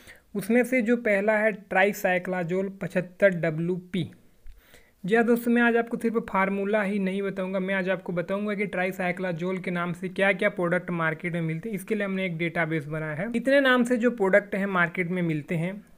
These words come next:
हालांकि कुछ का नाम छूटा भी होगा, लेकिन मैंने जितना नाम बताया आपको मार्केट में उपलब्ध हो जाएंगे। इसकी लगभग आपको एक सौ बीस से लेके एक सौ साठ ग्राम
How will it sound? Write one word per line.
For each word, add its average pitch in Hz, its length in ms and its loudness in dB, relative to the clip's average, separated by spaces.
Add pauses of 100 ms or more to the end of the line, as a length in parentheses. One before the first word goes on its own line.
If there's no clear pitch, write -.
(120)
हालांकि 190 340 -2
कुछ 196 220 -6
का 214 100 -2
नाम 196 200 0
छूटा 185 380 0
भी 180 140 -2
होगा, 180 300 -2 (840)
लेकिन 185 300 -2
मैंने 240 160 4
जितना 214 320 2
नाम 208 180 0
बताया 185 380 2
आपको 180 220 -6
मार्केट 156 400 -2
में 165 120 -4
उपलब्ध 156 420 -6
हो 160 200 -8
जाएंगे। 147 420 -8 (920)
इसकी 233 280 0
लगभग 226 360 6
आपको 214 300 2
एक 202 120 -4
सौ 202 120 -6
बीस 185 340 -4
से 196 80 -2
लेके 180 260 -4
एक 180 100 -6
सौ 190 140 -8
साठ 180 640 2
ग्राम 165 360 -2